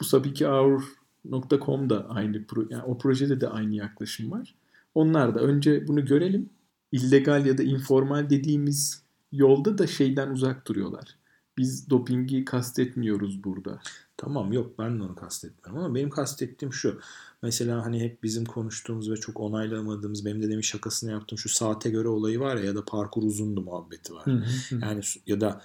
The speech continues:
Speaker 2: ben antrenmanda koştum muhabbeti var.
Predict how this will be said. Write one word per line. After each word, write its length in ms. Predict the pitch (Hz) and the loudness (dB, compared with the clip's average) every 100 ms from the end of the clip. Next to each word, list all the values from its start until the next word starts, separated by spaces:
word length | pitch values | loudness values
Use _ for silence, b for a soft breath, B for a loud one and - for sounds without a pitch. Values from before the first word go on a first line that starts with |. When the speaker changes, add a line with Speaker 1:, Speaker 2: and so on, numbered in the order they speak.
| B - | B -4
Speaker 2:
ben 120 | 113 | -2
antrenmanda 720 | 113 110 107 113 110 110 110 | 0 0 -2 -2 -2 0 -2
koştum 400 | 107 101 - - | 0 -2 -2 -8
muhabbeti 520 | 90 87 85 85 - 85 | -10 -10 -10 -12 -12 -12
var. 160 | 82 | -12